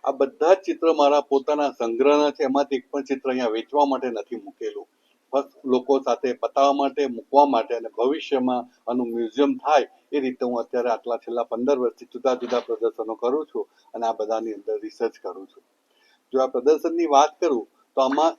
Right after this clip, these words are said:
એવા સ-, વિષયની વાત છે કે જ્યારે આપણે ત્યાં મિનિએચર પેઇન્ટિંગો થતા હતા,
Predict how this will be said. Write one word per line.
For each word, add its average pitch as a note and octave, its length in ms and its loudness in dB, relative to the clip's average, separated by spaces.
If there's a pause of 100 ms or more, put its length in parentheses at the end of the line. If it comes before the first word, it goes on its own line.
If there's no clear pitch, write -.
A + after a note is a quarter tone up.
એવા E3 240 2 (720)
સ-, C3+ 220 -6
વિષયની C3 460 0
વાત A2 300 4
છે A#2 240 -4 (360)
કે C#3 100 -2
જ્યારે B2 420 4
આપણે - 380 0
ત્યાં C#3 220 -2
મિનિએચર E3 540 0
પેઇન્ટિંગો B2 580 -4
થતા G#2 360 -6
હતા, C3+ 320 -2